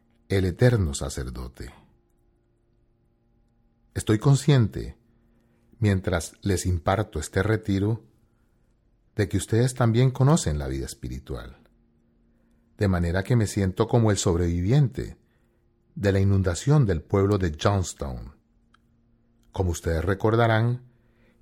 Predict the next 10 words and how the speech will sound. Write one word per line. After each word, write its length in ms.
esa 220
fue 140
una 120
gran 280
inundación 600
que 140
se 180
dio 320
años 320
atrás 460